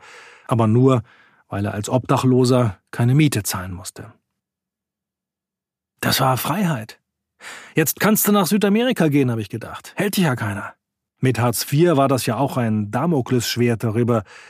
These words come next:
Ich konnte jetzt reisen, ohne Angst haben zu müssen, dass jemand dahinter kommt.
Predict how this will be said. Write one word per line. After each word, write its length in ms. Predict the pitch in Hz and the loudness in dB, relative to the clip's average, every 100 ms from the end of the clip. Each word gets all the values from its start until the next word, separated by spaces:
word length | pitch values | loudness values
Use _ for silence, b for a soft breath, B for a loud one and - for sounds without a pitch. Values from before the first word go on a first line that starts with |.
| B B B B | B B B B
Ich 160 | - - | -6 0
konnte 220 | 143 127 | 2 2
jetzt 340 | 117 - 123 | 0 0 0
reisen, 280 | 113 165 170 | 2 4 4
ohne 260 | 135 151 131 | 2 2 2
Angst 260 | 202 202 | 0 0
haben 220 | 135 139 123 | 0 0 2
zu 100 | 135 | 2
müssen, 260 | 135 123 | 2 2
dass 140 | 120 135 | 2 2
jemand 260 | 135 131 | 2 2
dahinter 300 | 123 175 190 | 2 0 -2
kommt. 400 | - 107 - - | -6 -10 -12 -20